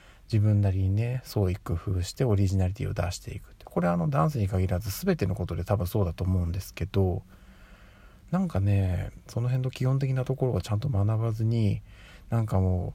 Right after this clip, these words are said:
う自分の思うがままやりたいみたいなところがね、うちの長女はあって、性格の問題だと思うんですけど、なのでね、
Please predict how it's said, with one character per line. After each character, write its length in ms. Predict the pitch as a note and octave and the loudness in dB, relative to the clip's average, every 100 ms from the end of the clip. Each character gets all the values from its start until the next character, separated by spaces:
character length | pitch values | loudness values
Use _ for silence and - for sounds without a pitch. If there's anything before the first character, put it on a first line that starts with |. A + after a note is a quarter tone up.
| - | -12
う 20 | |
自 160 | - G#2 | -4 0
分 220 | G2+ A2+ | 2 2
の 120 | A2 | 2
思 280 | A2 A#2 A#2 | 2 4 2
う 20 | |
が 120 | G#2 F2+ | 2 0
ま 120 | E2+ | -2
ま 140 | F2 | -2
や 100 | F2 | -2
り 140 | F2+ F#2+ | -4 -6
た 100 | F#2 | -8
い 160 | - - | -6 -4
み 100 | B2+ | 0
た 100 | B2 | 2
い 60 | |
な 100 | G#2 | 2
と 140 | G2+ G2 | 2 2
こ 80 | |
ろ 100 | G2 | 2
が 140 | F2+ F2 | 2 0
ね、 320 | F2+ F#2+ G2 | 2 2 0
う 40 | G2+ | 0
ち 80 | |
の 60 | F#2+ | 0
長 220 | - G#2 | 2 0
女 100 | F#2+ | 2
は 100 | F#2 | 0
あ 20 | |
っ 40 | F#2 | -2
て、 360 | - - G2+ - - | -4 -8 -8 -6 -6
性 260 | - D3+ | 0 2
格 180 | D#3 G3 | 2 2
の 80 | F#3+ | 2
問 160 | F3+ F#3+ | 2 2
題 140 | G3 | 2
だ 80 | A#3+ | 2
と 100 | A2+ | 2
思 140 | A2+ | 2
う 20 | |
ん 60 | B2 | 2
で 80 | G2 | 0
す 80 | - | 0
け 100 | F2+ | 0
ど、 240 | F#2+ F#2+ - - - - - - - | 0 -2 -8 -14 -12 -12 -12 -12 -6
な 140 | A2+ A#2 | -2 0
の 140 | A2+ | 2
で 100 | F#2 | 2
ね、 300 | F#2 G2+ G#2+ | 4 2 0